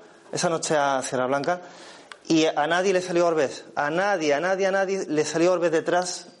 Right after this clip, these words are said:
de, todos pasaron por el flash de mi cámara y ninguno tenía orbes. Nada más que la primera persona, el primer, la primera foto con flash que hice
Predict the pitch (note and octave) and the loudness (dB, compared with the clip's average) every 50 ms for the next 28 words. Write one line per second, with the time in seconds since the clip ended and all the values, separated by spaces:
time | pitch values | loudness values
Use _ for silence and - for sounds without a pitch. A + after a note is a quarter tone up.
0 | _ _ _ - - C#3 D#3+ E3 D#3+ A#2+ F#2 A#2 - - E3 E3+ E3+ E3 - - | _ _ _ -10 -2 0 2 2 4 2 0 -2 -4 -2 0 0 0 -2 -4 -8
1 | - - - D#3 D3 - F3 E3+ E3+ E3+ D#3+ - - - - - - - - - | -8 -6 -4 -4 -2 0 -2 0 0 0 -2 -4 -6 -10 -14 -18 -18 -20 -20 -20
2 | - - - D3+ D#3 D3+ C#3+ D3+ D3 D3 - E3+ E3 E3 D#3+ D#3 C#3 F3 F3 F3+ | -12 -4 -2 0 2 2 2 0 0 2 2 2 2 2 0 0 0 0 2 2
3 | F#3 F#3 D3+ - D#3 D#3 D#3 D#3+ D#3+ F#3+ G3 F#3+ F3 F3+ F#3 F#3 F3+ F3 D3 C3+ | 2 0 0 0 -2 0 0 2 2 2 2 2 2 2 2 4 4 4 4 2
4 | B2+ C#3+ D#3+ F3 F#3 G3+ G3 - - F3 E3 D3+ D3+ D3+ F3 F#3+ G3+ G3 F3 E3 | 2 2 2 2 0 0 -4 -2 -2 -2 0 0 0 0 0 0 0 0 -4 -6
5 | - - F#3 G3+ A#3 B3 C4 - - - - - - - - - _ _ _ - | -4 -4 -4 -2 -2 -6 -8 -12 -18 -20 -20 -20 -20 -20 -20 -20 _ _ _ -20
6 | - - - - D#3 D3 - - C#3+ D3+ D#3 E3+ F#3+ F#3+ F#3+ F3+ F3+ - D#3+ E3 | -20 -6 -2 0 0 0 2 2 2 2 2 2 2 0 -2 -6 -6 -2 -2 -2
7 | D3 D3+ E3+ F3+ F3+ - F3+ F#3 F3 F3 - E3+ D3+ - - F3+ - - - D#3 | 0 0 0 0 0 -2 -2 -2 -4 -2 -4 -4 -4 -2 -2 -4 -2 -2 -2 -2
8 | D#3 D3+ - - - A2+ - | -2 -2 -4 -6 -8 -10 -12